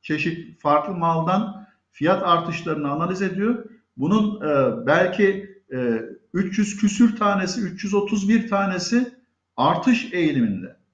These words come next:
Ha, bu tabanın yayılarak, e, oturduğu şeyi çıkartıyor, kar-, sonucunu çıkartıyor. Fiyat artış düzeyinin tabana yayılarak genişlediğini gösteriyor bize.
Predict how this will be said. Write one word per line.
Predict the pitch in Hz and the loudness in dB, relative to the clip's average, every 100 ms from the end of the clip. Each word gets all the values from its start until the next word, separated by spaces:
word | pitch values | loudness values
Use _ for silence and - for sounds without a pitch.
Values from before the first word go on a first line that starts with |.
| _ | _
Ha, | 107 110 117 | -10 -8 -2
bu | 165 233 - - _ _ _ _ _ - | 2 2 0 -8 _ _ _ _ _ -4
tabanın | 151 180 220 240 | 0 4 4 4
yayılarak, | 196 185 196 220 214 208 - - - - | 4 4 4 4 2 0 -4 -16 -20 -12
e, | 131 131 117 | -4 -2 -2
oturduğu | - 151 156 208 185 208 214 202 - - - | 0 -2 2 0 2 2 2 2 -2 -12 -16
şeyi | - 160 185 190 | -10 -2 0 0
çıkartıyor, | - - 156 139 135 123 | -4 2 2 2 -4 -4
kar-, | 131 120 | -2 -2
sonucunu | - 151 165 190 214 | -2 -2 0 0 -2
çıkartıyor. | - 151 123 117 101 | 0 0 0 -4 -6
Fiyat | 165 196 - - | -2 -2 -4 -6
artış | 143 147 160 - - _ 135 | 0 0 0 -8 -12 _ -8
düzeyinin | 143 156 151 208 233 - _ _ _ _ | -4 -2 0 0 -2 -4 _ _ _ _
tabana | 127 143 196 202 | -4 0 2 4
yayılarak | 190 196 220 202 - | 4 4 4 0 0
genişlediğini | 175 180 - 185 185 180 180 - - 127 | -4 -4 -4 -4 -4 -4 -6 -8 -14 -2
gösteriyor | 139 143 143 131 117 101 | 0 0 -2 -4 -4 -4
bize. | 98 | -10